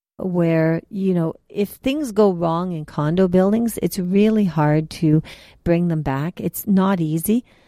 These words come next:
New boards coming in always think that they're going to, if, say, a bad board was in a building and then all of a sudden a new board comes in and they go, "Yeah, you know, yahoo, I'm going to do this. We're gonna fix this and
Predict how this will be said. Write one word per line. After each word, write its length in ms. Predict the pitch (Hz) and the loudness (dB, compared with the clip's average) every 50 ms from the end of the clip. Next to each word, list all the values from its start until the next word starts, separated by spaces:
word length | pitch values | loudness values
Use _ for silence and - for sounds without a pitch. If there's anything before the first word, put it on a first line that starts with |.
| _ _ _ _ _ - | _ _ _ _ _ 4
New 260 | 190 208 233 247 226 | 6 8 8 8 6
boards 400 | 190 185 180 180 180 180 175 - | 6 6 6 6 4 2 0 -4
coming 340 | - - 180 170 165 165 165 | -4 -2 2 2 4 6 6
in 240 | 160 160 156 160 | 6 6 6 4
always 380 | - - 170 170 165 170 165 - | 4 4 4 6 6 4 2 2
think 240 | - 165 156 156 - | 0 -2 -2 0 -2
that 200 | 151 147 - - | -2 -4 0 2
they're 200 | 160 156 151 143 | 4 6 6 6
going 260 | 143 151 143 143 143 | 4 4 4 4 4
to, 80 | 151 139 | 2 2
if, 140 | 135 143 | 2 2
say, 180 | - - - 233 | 2 4 4 4
a 80 | 208 151 | 4 4
bad 300 | - 151 143 147 147 147 | 2 2 2 0 0 0
board 280 | 143 135 139 147 147 | 0 2 2 2 0
was 200 | 151 156 143 147 | 0 -2 -2 0
in 100 | 147 143 | -2 0
a 40 | 135 | 0
building 420 | 135 139 135 139 143 156 170 180 | 0 0 0 0 0 0 0 0
and 180 | 175 151 147 143 | 0 0 0 0
then 180 | 143 143 143 - - | 0 0 0 0 2
all 80 | 160 | 2
of 60 | 156 160 | 2 2
a 40 | |
sudden 220 | 151 - 165 151 151 | 2 2 2 2 2
a 60 | 143 | 2
new 160 | 143 147 151 | 2 2 2
board 260 | 147 147 143 143 143 | 2 2 2 0 0
comes 240 | - - 147 139 139 | 0 0 0 2 4
in 180 | 139 139 143 143 | 6 6 6 6
and 140 | 139 135 131 | 4 2 2
they 260 | 127 123 - - - | 0 -2 -4 -6 -6
go, 140 | - - - | -6 -8 -8
"Yeah, 440 | - - 170 - - - - - 175 | -6 -8 -6 -6 -6 -8 -8 -8 -8
you 180 | 160 156 160 | -8 -6 -4
know, 80 | 160 160 | -2 0
yahoo, 640 | 160 156 170 202 226 233 226 330 349 370 349 330 311 | 0 0 -2 -2 -2 -2 0 2 4 4 4 4 4
I'm 220 | 285 277 285 285 | 4 2 2 2
going 160 | 285 277 277 | 2 0 0
to 100 | 277 277 | 0 0
do 220 | 240 240 277 285 277 | 0 0 0 2 2
this. 200 | 262 269 254 - | 0 0 -2 -2
We're 120 | - 226 | -4 -4
gonna 180 | 247 269 247 220 | -4 -6 -8 -8
fix 280 | - - 247 - - | -8 -10 -10 -10 -8
this 280 | - 214 220 226 - - | -6 -6 -6 -6 -6 -8
and 160 | 175 165 165 | -8 -8 -8